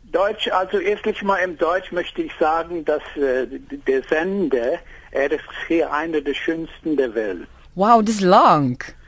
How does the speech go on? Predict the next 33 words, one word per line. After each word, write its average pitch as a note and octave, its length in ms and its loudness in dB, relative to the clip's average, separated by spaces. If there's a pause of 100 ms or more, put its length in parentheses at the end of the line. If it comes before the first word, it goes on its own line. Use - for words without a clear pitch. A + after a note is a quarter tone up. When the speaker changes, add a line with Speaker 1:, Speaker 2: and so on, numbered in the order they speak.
(180)
Speaker 1:
Ja, C3+ 220 0
d-, - 680 -6
R F3 140 2
S F#3 160 -4
G F#3+ 120 0
ist - 120 -6
een F3+ 180 -2
van E3+ 120 -4
die D#3 100 -2
mooiste D#3 440 -2
in C#3 80 -4
die C3+ 140 -2
wereld. A#2 380 -2 (760)
Nun, D#3+ 240 0
also, D#3+ 380 0 (320)
erstlich F3 360 -2
mal E3+ 160 -2
müsste E3 340 -2
ich D3+ 120 -8
sagen, E3 280 0
Afrikaans E3 560 -4
ist - 120 -12
eine D3+ 280 0
sehr C#3 140 -2
schöne C3+ 340 -2
Sprache C3+ 580 -2
und C#3 220 -6
auch C3 160 -2
dieses B2+ 400 -6
Land C#3+ 240 0
ist - 200 -20
zu - 80 -8
bewundern. C#3 560 -2